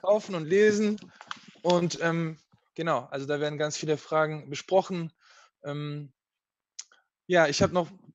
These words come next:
ganz, äh, viele Fragen, aber die Zeit, sie, äh, geht zu Ende und, ähm, vielleicht, ähm, können wir das mal persönlich und privat klären. Ähm, genau, es geht in deinem Buch auch um Hip-Hop und Punk,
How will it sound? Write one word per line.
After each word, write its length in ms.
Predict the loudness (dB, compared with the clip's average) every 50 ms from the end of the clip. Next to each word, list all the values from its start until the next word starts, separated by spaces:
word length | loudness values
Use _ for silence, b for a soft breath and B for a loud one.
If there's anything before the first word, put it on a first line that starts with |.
| _
ganz, 420 | -4 -4 -4 -4 -6 -12 -14 -16 _ _ _
äh, 300 | -2 -2 0 0 -2 -4 -8 -14 _ _ _ _ _ _ _ _ _ _ _
viele 240 | -4 0 0 0
Fragen, 400 | 0 2 2 4 4 6 4 4 2
aber 140 | 0 0 -2
die 100 | -4 -4
Zeit, 440 | -2 0 0 0 0 0 -6 -14 -20 _ _ _ _ _ _ _ _ _ _ _ _ _ _ _ _ _ _ _ _ _ _ _
sie, 300 | -6 -2 0 0 2 2
äh, 220 | 4 4 4 2
geht 200 | 2 0 -2 -2
zu 120 | -2 -4 -2
Ende 440 | -2 0 2 2 4 4 4 2 0
und, 440 | -2 -6 -6 -6 -6 -6 -8 -8 -8
ähm, 340 | -6 -6 -6 -8 -10 -14 -16
vielleicht, 420 | -10 -4 -2 0 0 -2 -4 -8 -10 -8
ähm, 280 | -8 -8 -8 -10 -12
können 160 | -12 -10 -8
wir 60 | -6 -4
das 200 | -4 -6 -6 -6
mal 120 | -8 -6
persönlich 560 | -6 -6 -6 -4 -6 -6 -6 -8 -8 -10 -12 -14
und 120 | -14 -14
privat 500 | -10 -6 -2 0 0 0 -2 -4 -10 _ _ _
klären. 420 | -6 -2 0 0 0 -2 -4 -8 -16 _ _ _ _ _ _ _ _ _ -12
Ähm, 500 | -10 -8 -8 -8 -8 -10 -12 -12 -16 -18 _ _ _ _ _ _ _ _ _ _ _ _
genau, 240 | -6 -2 0 0 0
es 140 | 0 0 0
geht 160 | 2 2 2
in 80 | 2 0
deinem 160 | -2 -2 -2
Buch 160 | -2 0 2
auch 180 | 0 0 0 -2
um 80 | -2
Hip-Hop 400 | 0 0 0 2 2 0 0 0
und 180 | -4 -12 -10 -6
Punk, 320 | -6 -6 -6 -6 -10 -16